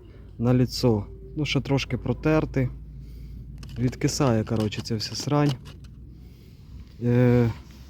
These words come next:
тільки не радьте, ото там колхози, акумулятор, коротше, і т.д. і т.п. Ну, по-перше, ви такого тиску не, балончиком не створите. Бензиновий насос дує там три атмосфери, блін. І...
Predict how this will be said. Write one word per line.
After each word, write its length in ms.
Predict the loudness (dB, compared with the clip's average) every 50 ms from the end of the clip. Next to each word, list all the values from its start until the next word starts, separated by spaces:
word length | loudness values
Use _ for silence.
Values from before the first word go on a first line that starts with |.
| -18 -18 -14 -8
тільки 180 | -8 2 4 6
не 120 | 6 8
радьте, 300 | 8 6 6 4 4 2
ото 200 | 0 2 4 2
там 160 | 4 4 2 0
колхози, 600 | 0 0 0 0 0 2 2 2 4 6 4 2
акумулятор, 720 | 2 4 4 4 4 6 6 6 6 4 4 2 -4 -2
коротше, 440 | -2 -2 0 2 2 0 2 0 -2
і 20 |
т.д. 300 | -2 -2 0 2 4 4
і 40 | 4
т.п. 360 | 2 -2 -2 0 0 0 0 0 -6 -20 -20 -20 -14 -8
Ну, 60 | 0
по-перше, 400 | 0 2 4 4 2 4 4 4
ви 80 | 4 4
такого 320 | 4 2 4 4 4 4
тиску 340 | 6 6 4 4 4 2 2
не, 160 | 4 4 4 0 _ -20 -20 -20 -20 -8
балончиком 600 | 2 6 8 10 10 10 8 6 4 0 2 4
не 60 | 4 4
створите. 600 | 2 -2 -2 0 2 2 0 -2 -4 -6 -12 -12 -10 -10 -8 -8 -8 -8 -12 -18 _ -20 -20 -20 -20 -20 -20 -20 -20 -20 -20 -20 -20 -20 -20 -20 _ -20 -20 _ -6 -4 -4 -4 -4 -6 -10 -14 -16 -16 -16 -18 -18 -20 -20 -20 -20 -20 _ _ -20 -20 -20 _ _ _ _ -20 _ _ -4
Бензиновий 560 | 2 4 6 6 8 8 8 8 8 8 8
насос 380 | 8 6 6 4 4 4 4 4
дує 220 | 6 6 6 6
там 200 | 4 4 2 0
три 240 | 2 2 4 2 2 2
атмосфери, 440 | 0 -4 -4 0 0 0 2 4 2
блін. 340 | 2 2 2 2 2 2 0 -4 -12 -20 -20 _ -20 _ _ _ -6
І... 540 | -2 0 2 2 4 4 2 2 2 0